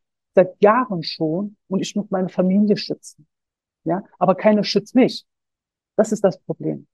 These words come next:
Ja? Und, äh, dennoch habe ich, äh, die Motivation aufgrund eben für die Demokratie zu kämpfen, ja, um,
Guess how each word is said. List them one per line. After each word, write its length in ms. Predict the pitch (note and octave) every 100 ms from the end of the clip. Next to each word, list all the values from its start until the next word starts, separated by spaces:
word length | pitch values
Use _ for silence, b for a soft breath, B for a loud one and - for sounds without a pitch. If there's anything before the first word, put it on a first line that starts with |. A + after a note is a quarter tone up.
| _ -
Ja? 180 | F3 G3+ _ _ _
Und, 340 | - F#3+ F#3 -
äh, 180 | F3+ D3+
dennoch 400 | G3 A#3+ A#3+ - _ _ _ -
habe 260 | G#3 G#3+
ich, 280 | G3+ - -
äh, 160 | F3 D#3+
die 100 | E3
Motivation 760 | F#3 E3+ F3 E3+ - F#3+ A3
aufgrund 640 | G#3+ - - - G3+ C4+ -
eben 580 | E3+ F3+ E3 E3 D#3+ - -
für 100 | -
die 120 | E3+
Demokratie 560 | F3 F3 E3 E3+ E3 G3+
zu 140 | -
kämpfen, 560 | A3+ A3+ A3+ A#3 C4+ E4 _ _ _ -
ja, 220 | E3+ G3+ - _ _ -
um, 380 | A3 C4 C4